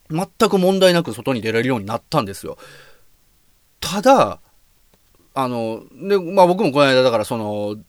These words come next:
外出してたんですけどね、仕事とかい-、行ったりとか、まあ、外に出かけたりとかしてたんですけど、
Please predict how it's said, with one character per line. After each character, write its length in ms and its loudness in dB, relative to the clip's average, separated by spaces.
外 180 0
出 460 -6
し 120 -6
て 100 2
た 120 0
ん 60 -4
で 60 -2
す 80 4
け 80 2
ど 80 0
ね、 100 -6
仕 120 -4
事 180 0
と 80 2
か 100 2
い-、 160 -6
行 140 -8
っ 20 -20
た 120 2
り 80 -6
と 100 -10
か、 220 2
ま 60 -12
あ、 40 -8
外 180 -4
に 80 -4
出 100 -2
か 80 0
け 80 -4
た 100 -4
り 80 -8
と 60 -14
か 80 -10
し 60 -6
て 60 -2
た 120 0
ん 60 -6
で 60 -12
す 60 -16
け 80 -10
ど、 200 -2